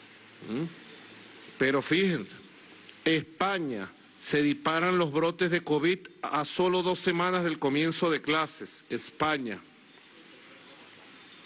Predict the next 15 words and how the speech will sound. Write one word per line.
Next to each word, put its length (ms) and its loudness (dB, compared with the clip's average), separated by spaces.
Estados 560 2
Unidos, 560 2
polémico 640 2
reinicio 480 0
de 140 0
clases. 640 -4
Y 260 4
se 240 0
disparan 540 0
en 120 0
varios 280 2
estados 480 2
de 80 4
la 80 2
Unión 480 2